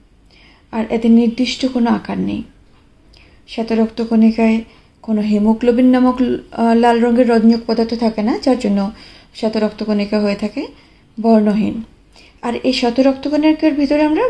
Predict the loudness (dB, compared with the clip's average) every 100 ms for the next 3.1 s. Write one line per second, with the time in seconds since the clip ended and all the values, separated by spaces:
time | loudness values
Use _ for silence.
0 | 2 2 2 0 -2 -2 2 2 2 -4
1 | -4 -8 -8 -8 -6 -6 -4 -4 -2 -2
2 | -2 0 0 2 2 2 0 -6 -6 -10